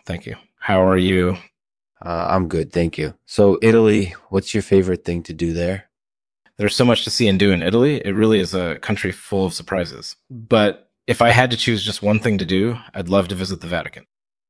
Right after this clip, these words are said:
Speaker 2: The Vatican. Sounds like it would be something special. And what about the Choctaw people? Are they a culture you're familiar with?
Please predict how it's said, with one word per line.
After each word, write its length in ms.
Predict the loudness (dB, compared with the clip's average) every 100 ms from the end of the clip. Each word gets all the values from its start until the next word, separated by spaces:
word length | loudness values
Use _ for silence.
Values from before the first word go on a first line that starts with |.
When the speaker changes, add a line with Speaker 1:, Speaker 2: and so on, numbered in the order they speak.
| _
Speaker 2:
The 80 | -6
Vatican. 560 | -2 0 -2 -6 -10 -12 _ -6
Sounds 260 | -2 2
like 100 | 2
it 80 | 4
would 140 | 2
be 120 | 2 -4
something 380 | -4 -4 -6
special. 640 | -8 -4 -2 -2 -8 -10 -14 -6
And 160 | 0
what 120 | 2
about 260 | 4 2 2
the 340 | 2 2 0 -2
Choctaw 500 | -2 -2 -2 -4 -4
people? 520 | -6 -6 -6 -8 -12 _ -2
Are 60 |
they 140 | 2 2
a 40 |
culture 380 | 2 0 0 -2
you're 180 | 0 -2
familiar 480 | -2 -2 2 2
with? 320 | 4 2 0